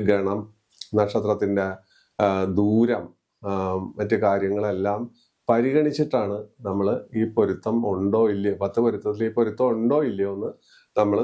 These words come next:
തീരുമാനിക്കുന്നത്. അപ്പോ പ്രേക്ഷകരെ സംബന്ധിച്ചിടത്തോളം,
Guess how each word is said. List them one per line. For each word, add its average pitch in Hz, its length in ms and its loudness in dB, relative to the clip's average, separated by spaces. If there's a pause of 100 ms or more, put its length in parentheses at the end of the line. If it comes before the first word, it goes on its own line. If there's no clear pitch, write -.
(100)
തീരുമാനിക്കുന്നത്. 92 760 0 (460)
അപ്പോ 131 200 2 (960)
പ്രേക്ഷകരെ 147 580 2
സംബന്ധിച്ചിടത്തോളം, 127 760 2